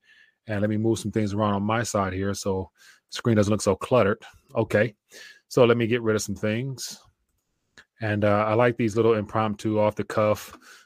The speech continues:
news stories where I'm able to just share some thoughts and keep it moving throughout the day. Anyway, let's just jump right in, man. So <sighs> looking at the markets right now, uh, gold prices, silver prices,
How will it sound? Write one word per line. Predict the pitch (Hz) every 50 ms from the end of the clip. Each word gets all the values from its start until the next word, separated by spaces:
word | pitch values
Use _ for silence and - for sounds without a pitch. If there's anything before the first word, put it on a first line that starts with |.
| _ -
news | 120 120 120 120 110
stories | - - 117 110 110 110 107 98
where | 104 104
I'm | 104 104 107
able | 104 101 104
to | 101
just | 95 107 98 -
share | - - 113 107
some | - 107 98 -
thoughts | - 104 101 104 101 -
and | - 92 90 85 - _ _ _ - - - _ -
keep | - - -
it | 120 107
moving | 98 104 110 110 101 104
throughout | 101 101 104 101 98 -
the | 104
day. | 85 76 95 87 80 71 64 - _ _ _ _ - - -
Anyway, | 180 180 175 147 120 107 110
let's | 175 175 -
just | 165 143 -
jump | 165 156 135
right | 139 135 143
in, | 151 151 131
man. | 113 113 113 117 117
So | - - 135 123 120 120 - - -
<sighs> | - -
looking | 139 156 151 - 156
at | 143
the | - 139
markets | 120 123 131 135 - 113 -
right | 117 90 101 113
now, | 107 107 107 110 107 107 104 - - - - - - - -
uh, | 123 113 113 110 104
gold | 98 135 143 156 156
prices, | - 135 127 127 120 - 107 -
silver | - 135 123 123
prices, | 117 - 123 123 110 - 117 113 107 -